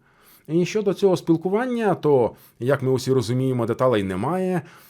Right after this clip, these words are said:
Лише російські змі повідомили, що домовилися далі говорити, домовилися далі зізванюватись в будь-який момент, коли це буде необхідно. Однак є важлива новина. Заява від міністра закордонних справ Угорщини Сіярто,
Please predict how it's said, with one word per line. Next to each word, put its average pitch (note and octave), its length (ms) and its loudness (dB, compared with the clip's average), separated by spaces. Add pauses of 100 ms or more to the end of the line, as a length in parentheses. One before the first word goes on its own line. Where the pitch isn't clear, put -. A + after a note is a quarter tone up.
(120)
Лише B2 360 0
російські C3+ 340 -2
змі B2+ 160 -4
повідомили, B2+ 720 0
що A2+ 200 -4
домовилися B2+ 640 2
далі A#2+ 300 2
говорити, D#3 680 0 (360)
домовилися A2 960 0
далі G2+ 640 2
зізванюватись G#2+ 800 0
в F#2 40 -10
будь-який A2 380 -4
момент, A2+ 400 -2
коли F#2+ 360 -4 (240)
це - 140 -8
буде G2+ 220 -2
необхідно. F#2 640 -8 (440)
Однак D#3+ 400 0
є D3+ 80 0
важлива D3 380 0
новина. A2+ 540 -4 (180)
Заява C#3 640 0
від A2 160 -6
міністра C#3 440 -2
закордонних B2+ 420 -2
справ C#3 280 2
Угорщини A2+ 400 -2
Сіярто, G2+ 640 -6